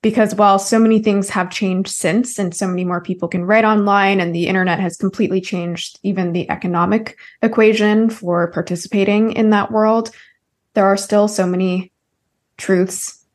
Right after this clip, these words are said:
where you see a lot of people engaging in the same way as they might have twenty years ago, fifty years ago, even when the technology was different, even when we went from typewriter to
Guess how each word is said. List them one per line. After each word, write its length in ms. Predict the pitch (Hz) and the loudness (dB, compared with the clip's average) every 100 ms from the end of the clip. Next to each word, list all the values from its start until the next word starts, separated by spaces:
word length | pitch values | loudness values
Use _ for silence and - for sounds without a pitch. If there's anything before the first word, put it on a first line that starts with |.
| _ _ _ | _ _ _
where 100 | - | 0
you 100 | 180 | 0
see 300 | 185 196 180 175 | 2 2 0 2
a 80 | 202 | 2
lot 180 | 185 180 | 4 2
of 100 | 170 | -2
people 380 | 180 175 175 - _ _ _ - | -6 -4 -6 -8 _ _ _ -2
engaging 580 | 208 190 233 220 190 175 | 0 4 2 2 0 -2
in 100 | 175 | -4
the 60 | |
same 400 | 170 202 185 180 | -2 -2 0 0
way 440 | 180 170 165 175 - _ _ - | 2 2 0 -2 -8 _ _ -4
as 120 | 185 | -2
they 100 | 180 | 0
might 220 | 180 175 | 0 2
have 320 | 175 170 175 - | 2 2 -2 -6
twenty 320 | - 180 175 | -2 0 0
years 220 | 175 175 | 0 -2
ago, 280 | - 175 175 | 0 0 -2
fifty 320 | - - - | -4 -6 -2
years 300 | 175 165 170 | 0 0 -2
ago, 420 | 180 165 165 190 - - _ | -2 0 -2 -4 -12 -20 _
even 300 | 233 208 196 | 4 6 4
when 160 | 180 | 2
the 80 | 180 | -2
technology 640 | 180 170 190 185 180 175 | -4 0 2 4 4 0
was 180 | 170 175 | -2 -2
different, 400 | - - - - | -4 -4 -4 -2
even 280 | - 190 180 | -2 0 0
when 180 | 175 175 | -2 -2
we 100 | 180 | 0
went 240 | 185 - | 0 -2
from 240 | - 175 175 | -2 -4 -2
typewriter 640 | - 185 185 175 175 175 | -2 0 2 2 2 0
to 380 | - 175 165 165 | -2 -2 -2 -2